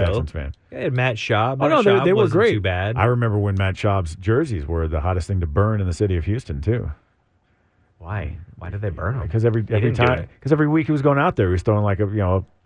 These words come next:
Speaker 1: he'd line up and throw a pick six every time.
Speaker 2: That's on the coaches for throwing him out there. It's
Speaker 1: No.
Speaker 2: not his choice. It's not
Speaker 1: It's
Speaker 2: his
Speaker 1: Schaub
Speaker 2: fault.
Speaker 1: for being a hack.
Speaker 2: He, it's not, it's not his fault he sucks.
Speaker 1: No,
Speaker 2: So, well, that one
Speaker 1: that
Speaker 2: year.
Speaker 1: is his fault.
Speaker 2: He
Speaker 1: He
Speaker 2: had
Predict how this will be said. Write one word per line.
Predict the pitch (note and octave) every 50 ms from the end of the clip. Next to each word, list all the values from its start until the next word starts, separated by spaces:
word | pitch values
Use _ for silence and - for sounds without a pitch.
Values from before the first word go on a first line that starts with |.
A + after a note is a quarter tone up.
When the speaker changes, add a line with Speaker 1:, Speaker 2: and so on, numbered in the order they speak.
| - - F#2+ G2 - _
Speaker 1:
he'd | - A#2+ A#2
line | A#2 A#2 B2 B2+
up | C3 A#2
and | - G#2+
throw | A2+ B2+
a | A#2+
pick | - B2+ C3 A#2+
six | - D3 C3+ -
every | C3 A#2+ A#2+
time. | G#2+ A#2+ C3+ E3+ E2 D#2 - -
Speaker 2:
That's | E3+ F#3 -
on | - G#3+
the | G3+ F#3
coaches | - - D#3+ F#3 F#3+ - F3 C#3 A2+
for | - B2 A2+
throwing | - D3 D3 D#3 D3+
him | C#3+ C#3
out | C3+ C#3+ E3+ E3+ -
there. | G#2 F2+ F2+
It's | G2 G2+ -
Speaker 1:
No. | C#3+ C#3+
Speaker 2:
not | C3+
his | A#2+ C#3 D#3+ -
choice. | - - G2 F2 A2+
It's | A2 G#2+
not | C#3+ C3+
Speaker 1:
It's | A#2+ A#2+
Speaker 2:
his | C#3+ D3
Speaker 1:
Schaub | - A2 F#2 F2 E2
Speaker 2:
fault. | D#2+ E2 D#2 F#2 - F2 E2
Speaker 1:
for | D#2
being | D2 F2+ E2+ D#2+ D#2
a | D2+ - D#2+
hack. | D2 - - - F2 E2 D#2+
Speaker 2:
He, | C3 E3 E3 C3 A2+
it's | A#2
not, | A#2+ E3+ D#3 C#3
it's | B2 -
not | D#3 D3+
his | D3 C3+ -
fault | - - C#3 C#3+ C3
he | A2
sucks. | F#2+ - - - A#2 C3 D3 C#3 C#3 - - - - - - _ _ _ _ _ _ _ _ _ -
Speaker 1:
No, | D3+ F3+
Speaker 2:
So, | F3 D3 A#2+
well, | A#2 A#2 A2+
that | A2+ A2 G2
one | F#2 G2+ A#2+
Speaker 1:
that | D3 D#3 D#3+
Speaker 2:
year. | F3+ G3
Speaker 1:
is | F#3 D#3
his | F3 G3 F3
fault. | - - G3+ F#3
Speaker 2:
He | D3 C3+
Speaker 1:
He |
Speaker 2:
had | C#3+ D#3